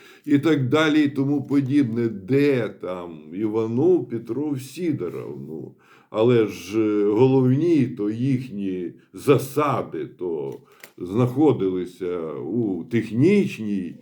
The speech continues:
сфері, тому що в двадцятому столітті, е, держава не могла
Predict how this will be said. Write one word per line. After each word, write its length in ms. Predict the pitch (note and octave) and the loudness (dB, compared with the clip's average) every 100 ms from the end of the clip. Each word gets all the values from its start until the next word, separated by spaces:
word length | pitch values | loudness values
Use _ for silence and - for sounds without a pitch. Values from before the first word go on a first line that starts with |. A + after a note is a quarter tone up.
| - _ _ | -20 _ _
сфері, 800 | - - A2+ C#3+ A2 F2 D#2 D2+ | -18 -4 4 4 4 0 -6 -8
тому 200 | G#2 A#2+ | -4 -4
що 140 | A#2 A#2 | 0 -2
в 80 | G#2 | 0
двадцятому 720 | B2+ B2+ D3 D#3+ D3+ C#3 C3 | -2 0 0 0 0 -2 -2
столітті, 580 | C3+ C3 D#3+ E3 - | 0 2 2 0 -4
е, 140 | C3 B2 - - - G2 G2+ G2+ G2+ G2+ G2+ | -4 -6 -14 -20 -10 -6 -4 -2 -2 -2 2
держава 580 | B2 A#2+ C3+ D#3+ D#3 | 4 4 2 2 0
не 120 | C#3+ C#3 | 0 2
могла 540 | C3 D3 F#3+ G#3 | 4 4 4 0